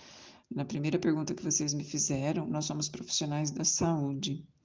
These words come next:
e a gente tá inserido, é, em toda a orientação pra população, pro próprio paciente, né? Pra, enfim. Então, o que que a gente pode fazer pra mostrar pras pessoas a importância da fisioterapia?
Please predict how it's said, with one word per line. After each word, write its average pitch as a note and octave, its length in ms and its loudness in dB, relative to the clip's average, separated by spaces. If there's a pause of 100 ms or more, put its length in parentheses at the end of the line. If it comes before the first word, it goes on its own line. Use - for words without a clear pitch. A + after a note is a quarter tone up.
(640)
e D#3 80 4
a D3+ 60 6
gente D3 260 0
tá D3+ 140 0
inserido, E3+ 1160 4 (440)
é, D3+ 160 2
em D#3+ 180 0
toda F3 340 4
a E3+ 80 4
orientação G3 1400 2 (160)
pra E3 180 0
população, D#3 960 0
pro - 140 -4
próprio - 380 -12
paciente, D#3 1400 -2
né? F3+ 400 -2 (160)
Pra, C#3+ 140 -4 (500)
enfim. F3 400 -2 (680)
Então, C3+ 200 4
o - 20 -2
que A3 100 -2
que A3 100 0
a A3+ 40 2
gente G#3+ 180 0
pode F3+ 240 2
fazer F3 280 4
pra F3 120 -2
mostrar F#3 720 4
pras F#3+ 160 0
pessoas E3 420 0
a E3 40 0
importância D3+ 480 -2
da D3+ 100 -2
fisioterapia? D3 880 -4